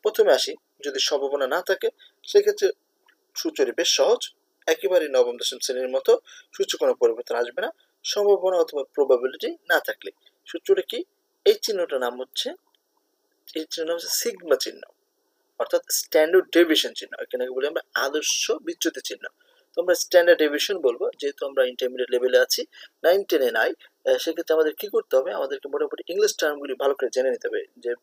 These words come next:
বিবিএ, এমবিএ তে যারা পড়ছো বা পড়বে তাদের জন্য এই টার্মগুলো খুব ইম্পর্টেন্ট,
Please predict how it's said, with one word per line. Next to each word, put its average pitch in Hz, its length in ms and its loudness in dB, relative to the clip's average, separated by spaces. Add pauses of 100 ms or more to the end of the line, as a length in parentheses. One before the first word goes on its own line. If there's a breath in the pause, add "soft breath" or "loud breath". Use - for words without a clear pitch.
বিবিএ, 131 360 -10 (120)
এমবিএ 120 320 -6
তে 135 80 0 (480 soft breath)
যারা 113 200 4 (360)
পড়ছো - 400 6
বা 131 80 8 (100)
পড়বে 135 260 6 (320)
তাদের 131 320 4
জন্য 139 140 -2 (100)
এই 123 100 -4
টার্মগুলো 120 340 -2
খুব 131 180 -4
ইম্পর্টেন্ট, 196 380 2